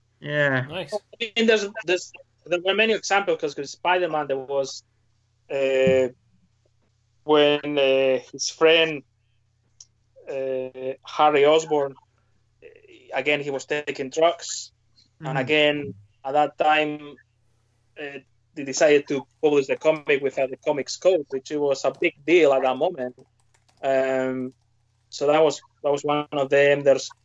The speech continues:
Speaker 3: there's a few with Daredevil and the Punisher as well, where they dealing either with,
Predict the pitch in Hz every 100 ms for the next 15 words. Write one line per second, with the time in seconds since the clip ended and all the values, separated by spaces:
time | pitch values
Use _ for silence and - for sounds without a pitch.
0 | _ _ _ _ - 135 135 127 - 139
1 | 131 131 127 127 123 113 _ - - 175
2 | 185 180 175 156 143 - 139 151 151 147
3 | 156 151 151 147 139 135 135 131 131 -
4 | - 147 151 - 143 131 135 143 143 143
5 | 139 139 - 135 131 127 127 135 135 135
6 | 131 131 127 123